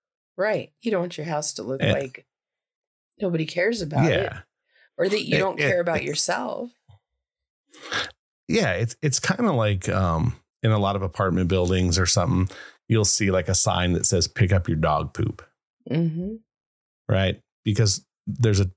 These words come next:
Speaker 2: lot of dumb people that just leave it.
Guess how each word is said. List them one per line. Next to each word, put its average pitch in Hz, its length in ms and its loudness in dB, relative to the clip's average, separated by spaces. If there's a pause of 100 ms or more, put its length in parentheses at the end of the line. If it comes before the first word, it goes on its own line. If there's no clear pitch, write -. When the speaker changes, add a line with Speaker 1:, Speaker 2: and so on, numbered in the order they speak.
(120)
Speaker 2:
lot 107 140 2
of 95 100 -4
dumb 127 240 2
people 92 320 2
that 90 280 0 (400)
just 101 200 2
leave 117 240 2
it. - 200 -12